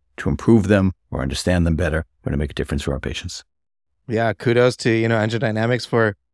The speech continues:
Speaker 2: allowing you to look into their device a little bit more post-market release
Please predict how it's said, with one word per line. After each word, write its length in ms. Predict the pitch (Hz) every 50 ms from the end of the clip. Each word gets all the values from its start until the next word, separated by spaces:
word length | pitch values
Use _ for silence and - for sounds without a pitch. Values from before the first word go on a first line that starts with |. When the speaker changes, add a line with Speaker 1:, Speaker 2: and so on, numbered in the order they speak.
| _ _ -
Speaker 2:
allowing 360 | 104 104 110 120 127 139 135
you 100 | 131 127
to 180 | 120 117 113 - _
look 300 | - 104 107 127 123 -
into 220 | 127 120 - 135 127
their 160 | 127 120 117
device 400 | 123 107 104 110 120 131 127 -
a 60 | 131
little 200 | 123 123 117 117
bit 160 | 113 120 113
more 400 | 123 117 117 120 123 123 123 117 - _ _ _ _
post-market 720 | - - 110 117 - - - 107 104 113 120 - 127 -
release 560 | - - 110 101 98 98 101 101 98 - -